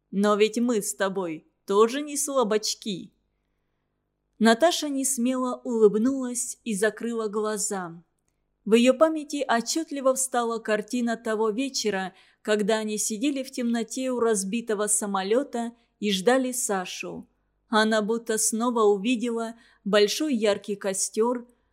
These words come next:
высокую мрачную стену деревьев и на фоне всего этого его самого, босого, с ног до головы вымазанного грязью. Новое большое чувство переполнило сердце девушки,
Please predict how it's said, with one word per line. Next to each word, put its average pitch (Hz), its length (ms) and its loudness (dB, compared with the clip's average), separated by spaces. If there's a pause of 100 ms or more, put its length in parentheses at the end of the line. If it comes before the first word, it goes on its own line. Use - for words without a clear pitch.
высокую 226 580 2
мрачную 202 580 -2
стену 202 380 -4
деревьев 226 580 -2 (460)
и 214 120 4
на 214 160 2
фоне 294 360 -4
всего 247 520 -2
этого 262 400 -2
его 233 380 -2
самого, 226 920 -2 (320)
босого, 214 840 0 (240)
с - 160 -4
ног 269 280 0
до 247 120 6
головы 233 580 0
вымазанного 240 840 -2
грязью. 185 720 -2 (840)
Новое 302 440 6
большое 269 560 0
чувство 277 500 -2
переполнило 247 840 -2
сердце 208 520 -2
девушки, 196 800 -4